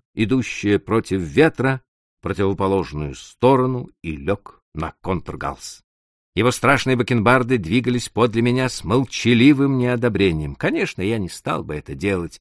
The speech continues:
если бы речь шла только о том, чтобы поскорее выбраться из сонного залива. "Я думаю", он сказал второму помощнику, явившемуся его сменить,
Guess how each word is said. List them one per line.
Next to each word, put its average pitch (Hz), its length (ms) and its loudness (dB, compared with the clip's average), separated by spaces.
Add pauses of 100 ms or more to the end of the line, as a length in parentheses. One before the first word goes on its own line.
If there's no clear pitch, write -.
(280)
если 82 220 -6
бы 80 120 -4
речь 123 240 0
шла 107 240 -6
только 101 380 -4
о - 20 -4
том, 117 240 -2
чтобы 104 320 -6
поскорее 135 560 2
выбраться 110 600 4 (160)
из 107 140 -4
сонного 107 520 0
залива. 95 500 0 (220)
"Я 165 160 6
думаю", 156 440 8 (120)
он 135 120 0
сказал 123 300 2
второму 110 480 0
помощнику, 87 600 -4 (100)
явившемуся 123 840 2
его 90 160 -2
сменить, 127 500 0